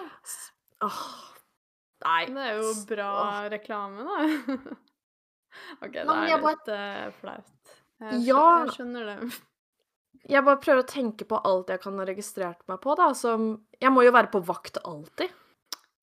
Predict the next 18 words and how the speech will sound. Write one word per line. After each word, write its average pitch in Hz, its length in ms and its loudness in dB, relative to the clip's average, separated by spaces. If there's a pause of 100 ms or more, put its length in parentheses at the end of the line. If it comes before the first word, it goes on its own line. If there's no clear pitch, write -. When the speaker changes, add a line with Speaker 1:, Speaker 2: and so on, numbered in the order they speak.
(160)
Speaker 2:
Ja. 247 240 -6 (800)
Speaker 1:
Og 277 100 6
hvem 190 240 2
jeg 185 80 -4
sender 226 180 2
Speaker 2:
Eh. - 60 -6 (160)
Speaker 1:
e-poster 202 320 -8
til. 311 80 0
Jeg, 247 240 0
jeg 233 160 2
kan 233 80 4
jo 196 80 -4
ikke - 160 -6
bruke 254 420 -2
den 160 140 -6
brukeren 160 320 -6
lenger, 175 180 -6
eller 240 220 6